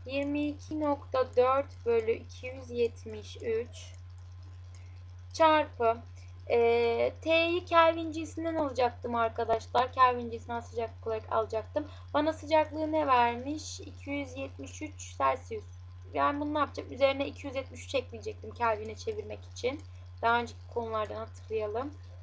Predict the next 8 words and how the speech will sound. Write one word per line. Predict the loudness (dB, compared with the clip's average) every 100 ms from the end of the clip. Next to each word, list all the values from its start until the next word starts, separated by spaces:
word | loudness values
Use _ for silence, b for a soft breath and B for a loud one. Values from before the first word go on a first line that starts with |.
| 4
Beş | 6 6 2
yüz | -8 -8
kırk | 0 0 0 8
altı | 12 12 12 4
oldu | 2 4
arkadaşlar. | -2 -2 -6 -8 -6 2 2 2 -6 -16 -16 -16 -16 -16 -16 B B B B B 0
Parantezimizi | 8 8 6 -2 -8 -10 -8
kapattık. | -2 2 2 2 -2